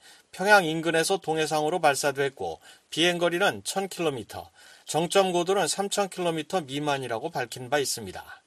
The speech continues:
이 미사일은 지난 이월 인민군 창건 칠십오 주년 열병식에서 실물이 처음 공개된 이후 약 두 달 만에 첫 시험 발사가 이루어졌습니다. 조선중앙통신에 따르면 김정은 국무위원장은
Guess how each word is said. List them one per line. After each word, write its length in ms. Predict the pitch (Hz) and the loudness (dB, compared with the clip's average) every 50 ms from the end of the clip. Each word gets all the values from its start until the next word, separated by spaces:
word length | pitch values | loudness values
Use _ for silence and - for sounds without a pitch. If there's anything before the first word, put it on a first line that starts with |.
| _ _ _ _ _ _ _ _ - | _ _ _ _ _ _ _ _ -6
이 120 | 151 165 180 | -2 0 0
미사일은 540 | 190 185 175 - 185 185 185 190 214 196 | 2 2 4 6 8 8 8 6 4 2
지난 300 | 170 - - 175 180 175 | 0 0 2 4 4 4
이월 320 | 175 180 185 160 113 107 117 | 4 4 4 4 4 2 0
인민군 480 | 135 160 175 180 185 185 190 202 202 | -4 -4 -2 -2 -2 -2 0 -2 -2
창건 380 | 196 - - 185 180 196 196 190 | -2 -2 -4 -2 -2 -2 -2 -2
칠십오 500 | - - 202 190 - 202 160 143 143 151 | -2 -6 -4 -2 0 0 2 2 0 0
주년 260 | 151 160 180 185 175 | 0 -2 -4 -2 0
열병식에서 840 | 156 147 147 147 143 151 147 143 - - 147 143 139 - 165 92 - - - - - | 2 2 2 2 0 -2 -2 -2 -4 -4 -4 -4 0 0 0 -2 -2 -6 -16 -14 -8
실물이 480 | - - 190 190 185 185 190 202 190 | -2 0 2 2 2 2 2 2 2
처음 280 | - - 202 202 196 190 | 0 2 0 0 0 0
공개된 540 | 175 151 151 151 147 156 151 156 151 151 151 | 0 -2 -2 0 0 0 0 2 0 0 0
이후 300 | 170 156 104 80 - - - - - - - - | -2 -2 -4 -4 -6 -12 -18 -20 -20 -8 0 2
약 140 | 151 175 | 2 2
두 160 | - - 160 160 | 2 0 2 8
달 200 | 180 180 180 180 | 8 8 8 8
만에 260 | 185 190 165 110 98 - | 6 4 4 2 -2 -4
첫 180 | - - 190 180 | -4 -2 -2 0
시험 360 | - - - 185 180 175 165 | 0 0 2 2 2 2 4
발사가 380 | 151 139 127 - 139 135 160 | 2 2 2 2 -2 0 0
이루어졌습니다. 880 | 170 156 139 135 127 117 120 107 - - 113 101 92 87 - - - - _ _ _ _ _ - - - - _ _ - | 0 0 0 0 -2 -2 -4 -4 -4 -6 -6 -8 -8 -10 -10 -12 -14 -18 _ _ _ _ _ -20 -20 -20 -20 _ _ -4
조선중앙통신에 920 | - 165 160 196 196 180 190 190 190 185 180 185 185 175 - 180 180 170 | -2 2 4 4 4 4 4 4 2 2 2 -2 -4 -4 -4 -2 -2 -2
따르면 560 | 160 - 160 156 170 185 156 107 90 87 87 - | 2 4 4 4 4 4 0 -2 -4 -6 -10 -12
김정은 460 | - - 170 175 165 180 185 202 196 | -8 -6 -4 0 2 2 2 2 0
국무위원장은 840 | 185 - 160 160 156 165 160 151 147 143 151 175 151 117 87 85 80 | -2 -4 -6 -4 -2 0 0 0 0 2 0 0 0 -2 -4 -8 -14